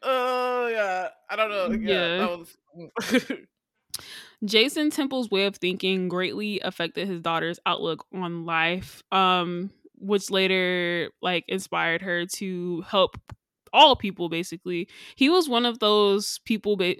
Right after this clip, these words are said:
Speaker 2: who kind of, like, even though he was a minister, he saw, like, all religions as equal, and he often kept, like, uh, books and scriptures from other religions around the house for, like, his children to read.
Speaker 1: Okay.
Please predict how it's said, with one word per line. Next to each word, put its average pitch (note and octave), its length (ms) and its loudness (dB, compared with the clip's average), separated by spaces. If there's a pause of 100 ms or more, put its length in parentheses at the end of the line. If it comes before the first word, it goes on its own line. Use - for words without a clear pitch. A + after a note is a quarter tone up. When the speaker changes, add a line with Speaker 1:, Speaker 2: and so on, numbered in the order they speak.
Speaker 2:
who G#3+ 160 0
kind G3+ 240 2
of, F#3 120 0
like, E3 360 2 (140)
even A#3 280 4
though G#3 140 4
he A3+ 160 0
was G#3+ 160 0
a F3+ 60 -4
minister, G3 640 -2
he G#3+ 400 0
saw, G3 280 2
like, E3+ 140 -2
all F#3+ 180 6
religions F#3+ 440 0
as E3+ 180 -2
equal, F3+ 480 0 (320)
and G#3+ 100 4
he A3+ 100 4
often G#3 380 0
kept, F#3+ 260 0 (200)
like, E3+ 340 0
uh, F3 220 2 (100)
books - 560 0
and F#3 260 -4
scriptures G3 400 -2
from F#3 120 -6
other F#3 180 2
religions F3+ 360 -2
around E3+ 220 -2
the D#3+ 80 -2
house E3 580 -2 (100)
for, F#3 220 0
like, E3+ 160 -2
his G3 120 -4
children F3 280 -2
to E3+ 120 -6
read. E3 240 -4
Speaker 1:
Okay. D3+ 220 -4